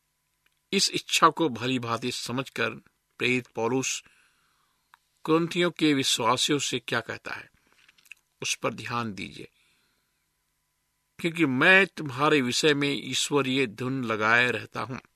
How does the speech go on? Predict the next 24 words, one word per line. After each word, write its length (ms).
इसलिए 360
कि 220
मैंने 640
एक 380
ही 120
पुरुष 360
से 120
तुम्हारी 380
बात 300
लगाई, 280
तुम्हें 220
पवित्र 300
कुमारी 380
के 120
समान 540
मसीह 340
को 200
सौंप 420
दूं। 140
परंतु 220
मैं 220
डरता 320
हूं 160
कि 180